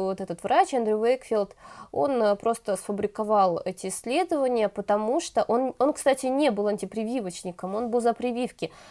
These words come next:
но он, э, продвигал свою моновакцину от кори, которую хотел продавать.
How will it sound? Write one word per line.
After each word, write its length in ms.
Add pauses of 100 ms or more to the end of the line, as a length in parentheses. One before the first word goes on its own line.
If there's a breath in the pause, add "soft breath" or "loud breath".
(160 loud breath)
но 300
он, 420
э, 400
продвигал 640
свою 720 (240 loud breath)
моновакцину 720
от 160
кори, 480 (240 soft breath)
которую 340
хотел 300
продавать. 600